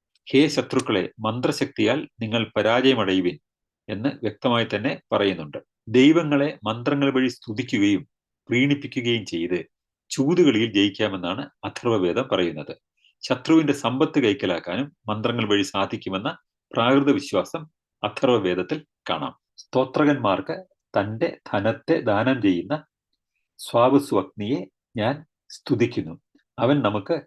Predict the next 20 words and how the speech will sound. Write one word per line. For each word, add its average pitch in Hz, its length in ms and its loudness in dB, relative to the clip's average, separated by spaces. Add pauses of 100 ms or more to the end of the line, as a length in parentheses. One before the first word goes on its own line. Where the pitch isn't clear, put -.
സൽക്കർമ്മ 135 580 0
നാമത്തോടുകൂടിയ 117 880 2 (340)
ചൂതുകരു 143 800 2
നൽകട്ടെ. 98 440 -4 (480)
എപ്രകാരം 143 600 4 (100)
അക്ഷങ്ങൾ 143 520 0
മൂലം 120 360 -2 (100)
രഥത്തിൽ - 360 0
കൂടി 120 400 -4 (100)
അന്നം 117 340 2
കൊണ്ടുവരുന്നുവോ 90 720 0 (200)
അപ്രകാരം 139 560 2
തന്നെ 147 240 -4 (320)
ശത്രുവിന്റെ 131 560 2
സമ്പത്തിനെ 123 500 -4
പ്രാപിക്കും 95 540 -4 (100)
എന്നാണ് 90 340 -6 (440)
അഥർവവേദ 104 600 0
മന്ത്രം 90 460 -4 (280)
പറയുന്നത്. - 440 -4